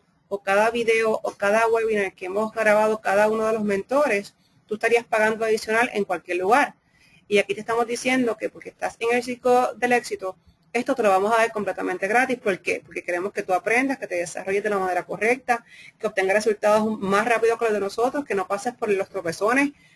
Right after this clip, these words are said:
¿verdad? Eh, <laughs> las caídas, los malos ratos, como hemos mencionado en otras ocasiones, porque a veces nos desesperamos y no, no, no sabemos qué hacer, eh, o qué pasos que seguir.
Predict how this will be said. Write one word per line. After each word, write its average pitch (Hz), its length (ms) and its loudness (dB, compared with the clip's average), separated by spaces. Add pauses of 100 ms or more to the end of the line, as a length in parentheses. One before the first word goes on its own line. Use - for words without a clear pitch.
(140)
¿verdad? 214 400 0
Eh, 185 420 2 (340)
<laughs> 226 300 0
las 254 180 2
caídas, 254 680 4 (260)
los 226 140 -2
malos 202 240 2
ratos, 220 540 2
como 214 160 -4
hemos 220 120 -4
mencionado 202 360 0
en 202 80 4
otras 202 180 0
ocasiones, 208 420 0
porque - 200 -6
a - 20 0
veces 175 180 -4
nos 202 100 0
desesperamos 214 680 -2
y 214 80 -2
no, 175 280 -4
no, 170 400 -8
no 180 140 -12
sabemos 214 460 0
qué - 100 -4
hacer, 220 420 0 (560)
eh, 185 320 0
o 202 120 0
qué 196 100 0
pasos - 300 -2
que 214 100 -6
seguir. 214 480 -2